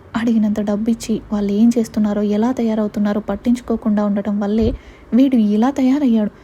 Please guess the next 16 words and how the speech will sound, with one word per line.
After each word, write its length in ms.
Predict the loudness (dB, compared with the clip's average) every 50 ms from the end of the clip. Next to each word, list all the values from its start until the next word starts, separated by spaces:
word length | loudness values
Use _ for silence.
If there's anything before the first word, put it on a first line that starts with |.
| -20 -20 -20 -20 -20 -20 -20 -20 -20 -20 -20 0 4
పిల్లలు 380 | 4 4 6 4 2 2 2 2
దారి 300 | 2 2 2 0 0 0
తప్పడానికి 500 | -2 -4 -2 -2 -2 0 0 0 0 0
సగం 340 | -2 -2 0 2 2 2 2
కారణం 340 | 2 0 -2 0 0 -2 -2 -2 -2 2
మీలాంటి 400 | 2 4 4 2 0 -2 -4 -4
తల్లిదండ్రులే. 600 | -4 -4 0 0 2 2 2 2 2 0 -2 -4 -6 -10 -18 -20 -20 -20 -20 -6 -2
కనీసం 360 | 0 0 2 0 2 0 0 -2 -2 -4
ఇప్పటి 300 | -6 -4 -4 -4 -2 -2
వరకు 280 | -2 -2 -2 -2 -4 -2
కూడా 280 | -2 0 0 0 -2 -4 -2 0
నేను 200 | 0 2 2 0
వాడిని 320 | 0 0 0 0 0 -2 -2 -4 -2 0
ఎందుకు 300 | 2 2 2 2 2 0
అరెస్ట్ 300 | 0 0 -2 -2 -4 -4
చేశానో 280 | -2 -2 -2 -4 -4